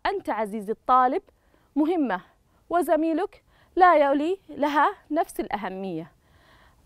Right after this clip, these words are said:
أو حاجات إنسانية ترينها عزيزتي الطالب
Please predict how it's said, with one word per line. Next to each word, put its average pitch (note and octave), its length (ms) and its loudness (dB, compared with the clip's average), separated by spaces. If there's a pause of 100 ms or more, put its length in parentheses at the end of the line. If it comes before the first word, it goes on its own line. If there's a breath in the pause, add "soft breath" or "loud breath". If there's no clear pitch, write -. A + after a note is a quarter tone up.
(100)
أو A#4 300 6 (920 soft breath)
حاجات D4+ 720 2 (100)
إنسانية D#4 1040 0
ترينها D4 600 -2
عزيزتي C#4 640 -2
الطالب C4+ 460 -4